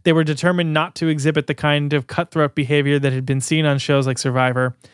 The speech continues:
but Paramount executives were disappointed that they didn't act with more conflict and backstabbing. For the sake of ratings, they asked me to change the very reality of the series, and I couldn't,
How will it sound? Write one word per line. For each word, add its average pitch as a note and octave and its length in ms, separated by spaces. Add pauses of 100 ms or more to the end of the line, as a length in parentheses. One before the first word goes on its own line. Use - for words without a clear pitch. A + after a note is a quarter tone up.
(140)
but B2 140
Paramount F#3 440
executives D#3+ 500
were C#3+ 80
disappointed C#3+ 560
that C3+ 140
they C3+ 100
didn't C#3+ 280
act D3 280
with C3+ 140
more C#3 160
conflict C#3 520
and B2+ 140
backstabbing. C3 680 (340)
For F3 140
the D#3+ 80
sake G3 240
of D#3+ 80
ratings, E3 420 (200)
they D3 140
asked E3 220
me D#3+ 80
to C#3+ 80
change D#3+ 400
the C#3+ 100
very E3 320
reality C#3+ 560
of C3 120
the C3+ 80
series, C3+ 360
and B2+ 120
I - 20
couldn't, C#3 440